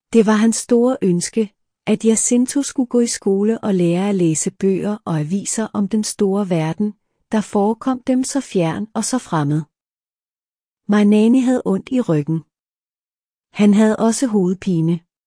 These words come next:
For hvert skridt, æslet tog, føltes det, som om der blev kørt en lineal ned af hans ryggrad.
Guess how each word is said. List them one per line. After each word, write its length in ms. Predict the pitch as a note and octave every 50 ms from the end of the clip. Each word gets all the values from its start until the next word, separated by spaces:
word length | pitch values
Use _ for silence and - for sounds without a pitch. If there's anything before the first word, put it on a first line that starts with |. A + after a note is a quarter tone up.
| _ _ _ _ _ _ _ _ _ _ _ _ _ _ _ _ _
For 180 | - - A3 G3
hvert 300 | G3 A3+ A#3 A3+ - -
skridt, 420 | - - - - B3 B3+ B3+ - - _ _ _ _ _ _ -
æslet 460 | F#3+ F3+ E3 D#3 - - A3+ A3 A3
tog, 300 | - - A#3 A#3 A3+ - _ _ _ _ _ _
føltes 520 | _ - - A3+ A3+ A3+ A3+ C#4 C4+ - -
det, 220 | - C4 B3+ B3 _ _ _ _ _ _ _
som 280 | - - - A3 A3 -
om 220 | - A#3 A#3 A#3 -
der 100 | C#4 C4
blev 200 | - C#4 C#4 -
kørt 320 | - - B3+ B3 - -
en 120 | C4+ C4
lineal 500 | B3+ B3+ B3 A#3 G#3+ G3+ F#3+ F#3+ - G#3
ned 220 | G3+ G3 G3 G3 - -
af 100 | G#3 G#3+
hans 300 | G#3 A#3 A3+ - - -
ryggrad. 460 | D#3+ D3 - - D#3+ D#3+ D#3 - D#3